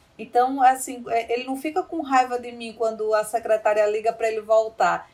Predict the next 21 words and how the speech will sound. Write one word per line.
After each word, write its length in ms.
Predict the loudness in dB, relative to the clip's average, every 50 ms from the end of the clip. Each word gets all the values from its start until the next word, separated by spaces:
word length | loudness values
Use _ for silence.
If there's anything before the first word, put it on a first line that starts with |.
| _ _
Ele 160 | -2 0 0
até 220 | 0 0 2 2 2
agradece, 560 | 2 2 0 0 0 2 0 0 0 2 4
"Ah, 180 | 4 6 6 6
eu 60 | 4
já 80 | 2
tava 200 | 2 2 2 0
esquecido 600 | 0 -4 -4 -6 -6 -6 -8 -10 -10 -8 -8 -10
que 80 | -10 -6
tá 180 | -2 0 0 2
na 140 | 2 4 4
época 300 | 4 2 0 -2 -4 -4
de 120 | -4 -4 -2
voltar." 600 | 2 2 2 2 0 0 0 0 0 0 -4 -10 _ _ _ _ _
Então, 120 | -6 -4 -2
ele 120 | -2 -4 -4
volta 460 | 0 2 4 4 4 4 2 0 -2
feliz 580 | -2 -4 -4 -4 -2 -4 -4 -8 -8 -10 -12 -12
porque 280 | -12 -14 -10 -8 -6
ele 140 | -6 -6 -6
sabe 680 | -8 -6 0 2 4 4 4 2 0 -2 -8 -10 -10